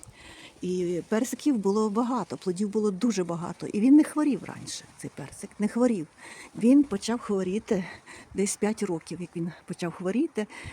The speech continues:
Оце декілька разів від ду-, того, що було дуже багато плод-, плодів, він, знаєте, як розчихнувся. От, потім пішли болячки вже.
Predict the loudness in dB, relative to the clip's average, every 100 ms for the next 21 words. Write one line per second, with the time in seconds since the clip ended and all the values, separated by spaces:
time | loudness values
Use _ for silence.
0 | -10 -8 -4 -4 -4 -10 -2 -2 -2 -2
1 | -2 -2 -4 -6 -6 -2 0 0 0 0
2 | 0 -4 -4 -2 0 0 -2 -2 -4 -8
3 | -4 -6 -6 -4 -4 -2 -2 -2 -4 -20
4 | -20 -10 0 0 2 -2 0 -2 0 -2
5 | -2 0 0 0 -6 -8 -12 -20 -20 -20
6 | -18 -12 -4 -2 -2 -2 -2 -2 -2 -2
7 | 0 0 0 -4 -8 -14 -16 -16